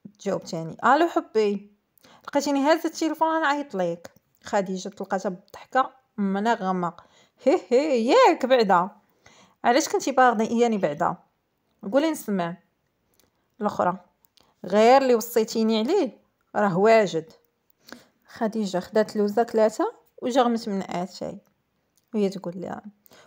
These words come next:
"وكتعجبيني اختي بكلمتك، داك الشيء علاش كنت معيطه عليك. يلا حلي معايا ودنيك وسمعيني مزيان، غلفي ليا داك الشيء وقادي، انا غنصيفط من ورا الشيفور يجيبه."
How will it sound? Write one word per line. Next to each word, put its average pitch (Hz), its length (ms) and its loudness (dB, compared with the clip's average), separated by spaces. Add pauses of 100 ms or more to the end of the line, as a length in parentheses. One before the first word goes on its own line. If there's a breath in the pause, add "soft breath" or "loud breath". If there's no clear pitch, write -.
"وكتعجبيني 208 880 2
اختي 190 260 -6
بكلمتك، - 680 -8 (180)
داك 208 140 -2
الشيء - 360 -2
علاش 214 200 -2
كنت 220 220 -6
معيطه 190 360 -2
عليك. 170 420 -4 (440 soft breath)
يلا 226 180 4
حلي 294 260 0
معايا 208 300 2
ودنيك 170 500 -4 (320)
وسمعيني 208 500 4
مزيان، 208 680 4 (600 soft breath)
غلفي 214 420 2
ليا 202 280 4
داك 185 180 -2
الشيء - 460 0 (160)
وقادي، 175 680 0 (120)
انا 180 260 2
غنصيفط 214 440 0
من 214 180 2
ورا 175 240 4
الشيفور 214 560 0
يجيبه." 202 440 -4